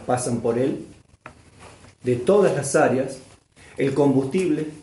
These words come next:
era indiscriminado también para todas las áreas, para todo el mundo.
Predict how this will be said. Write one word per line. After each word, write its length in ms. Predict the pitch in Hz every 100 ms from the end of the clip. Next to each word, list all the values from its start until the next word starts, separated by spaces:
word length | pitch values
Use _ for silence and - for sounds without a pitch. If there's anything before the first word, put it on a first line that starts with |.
| 165
era 220 | 139 123
indiscriminado 960 | 120 120 120 - 117 117 120 143 131
también 340 | 120 120 131 123
para 260 | 117 113
todas 380 | - 180 165 131
las 200 | 123 -
áreas, 500 | 165 135 143 147 - - - - -
para 200 | 113 113
todo 220 | 165 160
el 80 | 139
mundo. 320 | 185 156 -